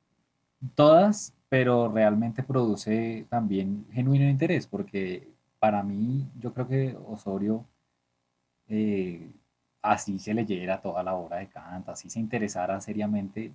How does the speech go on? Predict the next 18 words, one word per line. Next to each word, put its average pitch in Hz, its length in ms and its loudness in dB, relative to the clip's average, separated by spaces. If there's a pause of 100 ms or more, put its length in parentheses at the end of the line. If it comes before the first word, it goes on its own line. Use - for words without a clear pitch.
él 92 200 -10
en 98 100 -10
todo 113 220 -6
caso 110 200 -8
pondría 95 320 -4
un 101 200 -6
escalón 98 420 -4
por 98 140 -8
encima 95 480 -10 (500)
a 92 140 -2
Lillo. 135 260 4
Lillo 90 380 -4
es 101 240 -6
me-, 104 260 -4
es - 260 -16
más 185 300 -10
o 202 40 -8
menos 208 400 -2